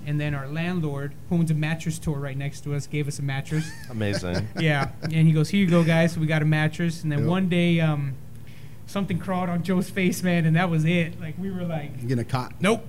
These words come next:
Speaker 1: I was like, "We gotta get a fucking cot. We gotta get off this ground."
Speaker 2: Yeah.
Speaker 1: So then we got a cot, and we put the cot up there, put the mattress on there. Then it became a lot better. Um, and then, and then Dusty came, man. We didn't have to sleep here no more,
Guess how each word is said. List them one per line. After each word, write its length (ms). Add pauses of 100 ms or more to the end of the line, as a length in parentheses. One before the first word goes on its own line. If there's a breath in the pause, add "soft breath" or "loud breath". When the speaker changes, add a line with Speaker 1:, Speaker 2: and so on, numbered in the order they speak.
Speaker 1:
I 60
was 120
like, 120
"We 80
gotta 180
get 140
a 20
fucking 260
cot. 200
We 80
gotta 160
get 100
off 200
this 140
ground." 380 (160)
Speaker 2:
Yeah. 180
Speaker 1:
So 60
then 120
we 60
got 160
a 40
cot, 400
and 140
we 60
put 100
the 60
cot 340
up 140
there, 140
put 180
the 60
mattress 420
on 180
there. 240 (260 loud breath)
Then 120
it 40
became 320
a 40
lot 240
better. 340 (520 loud breath)
Um, 460 (500)
and 120
then, 400 (420)
and 100
then 120
Dusty 300
came, 280
man. 280 (160)
We 80
didn't 140
have 120
to 80
sleep 300
here 160
no 80
more, 260